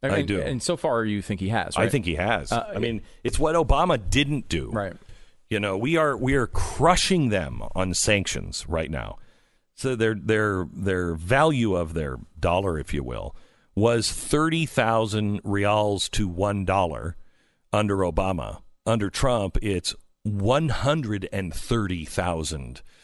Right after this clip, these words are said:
Speaker 2: uh, rials to a dollar. The price of milk and meat and cheese and everything that you would need, up seventy percent in just the last few months. And gas was the last,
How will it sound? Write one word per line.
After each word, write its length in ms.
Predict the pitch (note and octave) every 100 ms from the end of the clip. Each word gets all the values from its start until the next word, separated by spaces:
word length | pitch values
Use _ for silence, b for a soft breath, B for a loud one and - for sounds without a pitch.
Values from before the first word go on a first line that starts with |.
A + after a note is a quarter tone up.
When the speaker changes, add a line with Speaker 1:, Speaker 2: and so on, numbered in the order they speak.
| b b -
Speaker 2:
uh, 240 | F2+ F2
rials 540 | E2+ F#2+ E2 D#2 A#1 -
to 160 | F#2+
a 60 | D2+
dollar. 420 | D2 A#1+ A#1 D#2 b b b -
The 320 | F2 G2 F2+
price 360 | - C3 C#3 -
of 140 | F2+
milk 400 | A#2 B2+ A#2+ -
and 240 | D#2+ D2
meat 320 | G#2+ B2 A2+ -
and 400 | D2 B1+ B1 -
cheese 500 | - C3+ B2 A2 E2+
and 220 | D#2+ E2+
everything 400 | B2 C3 A#2+ A#2
that 80 | G#2
you 140 | G2
would 120 | F2+
need, 360 | G2 G2+ B2 B2+ b b b -
up 240 | A2+ A#2+
seventy 800 | - - - - B2+ A#2+ A#2+ A2+
percent 600 | - G#2 - A#2 G#2 F2
in 80 | D2
just 220 | E2 F#2
the 80 | F2
last 300 | F2+ F2 -
few 160 | E2+ E2+
months. 280 | G2 F#2 - B B -
And 280 | G#2 G2
gas 680 | F2+ A#2+ E3 D2+ D#2 - - - _ _ -
was 240 | A2+ F#2
the 100 | G2
last, 440 | F#2+ F2+ E2 -